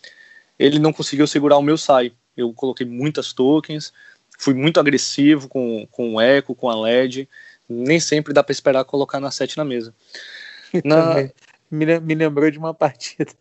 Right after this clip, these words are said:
Speaker 2: <laughs> Me lembrou de uma partida exatamente como você acabou de escrever, naquela corrida que o, que o Romário tava falando no início, pra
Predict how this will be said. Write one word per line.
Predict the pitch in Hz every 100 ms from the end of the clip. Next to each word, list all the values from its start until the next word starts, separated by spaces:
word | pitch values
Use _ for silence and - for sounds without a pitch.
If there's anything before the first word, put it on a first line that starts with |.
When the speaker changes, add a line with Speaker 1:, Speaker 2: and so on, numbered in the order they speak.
| _ _ -
Speaker 2:
<laughs> | - _ - _ _ - - _
Me | 175
lembrou | 165 156 143 147
de |
uma | 151 151
partida | 151 143 - 151
exatamente | 147 139 131 175 - 180 156 151 160 - 143 - _ _ _ -
como | 127
você | 135 127 110
acabou | 135 127 139
de | 139
escrever, | - 135 131 117 123 143 _ _ _ _ -
naquela | 123 117 - 123 123
corrida | 123 117 120 120 120
que | 117
o, | 113 107 110 -
que | 117
o |
Romário | 110 107 110
tava | - 110
falando | 107 110 107 110 110
no | 113
início, | 110 131 135 -
pra | -